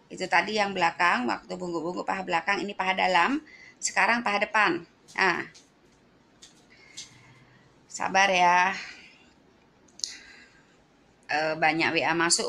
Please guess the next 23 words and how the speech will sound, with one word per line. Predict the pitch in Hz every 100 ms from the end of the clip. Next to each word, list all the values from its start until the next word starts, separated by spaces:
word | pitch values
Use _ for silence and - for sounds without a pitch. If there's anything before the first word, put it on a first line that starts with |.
| -
"Mbak | 202 175
Ana | 247
kok | 269 -
sekarang | 247 254 262
nggak | -
pernah | 214 214 214 214
live | 233 247 240 226
ya?" | 208 208 214 _ _ _ _ _ _ _ _ _
Ya, | - 185 185 185 190 190 190 190 - - -
karena | 185 202 196 196 196 196 196 - _ _ _ _ _ _ _
kalau | 185 196 190 190 190 190 180 - -
jadwal | 196 190 196 190 226 - - - - - - _ -
padat, | 294 233 156 - -
nggak | 202 -
sempat | 214 208 190
memang. | 113 - - - _ _ -
Lepas, | - 175 185 196 202 107 233 240 240 - -
rileks, | 175 185 196 214 214
atur | - 196 190
nafas. | 190 190 220 - 226 - - - - - _ _
Bagus, | 180 170 185 202 208 214 226 220 -
kobra | 170 180 180 190
ya. | 190 185 190